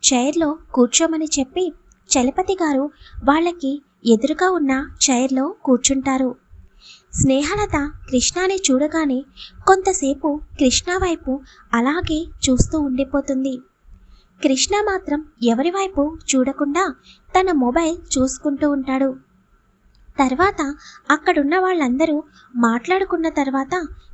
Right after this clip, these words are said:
కృష్ణ వైపు చూసి పార్వతి గారు, "అమ్మాయితో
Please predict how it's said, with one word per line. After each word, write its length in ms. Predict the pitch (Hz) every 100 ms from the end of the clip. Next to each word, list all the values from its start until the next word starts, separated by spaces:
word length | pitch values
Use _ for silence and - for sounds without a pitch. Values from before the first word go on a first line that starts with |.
| -
కృష్ణ 360 | 254 247 - 392
వైపు 400 | 381 359 - 285
చూసి 340 | 269 269 285 - _ -
పార్వతి 380 | 233 175 311 320 302
గారు, 260 | 285 359 - - - -
"అమ్మాయితో 640 | 233 233 311 370 339 294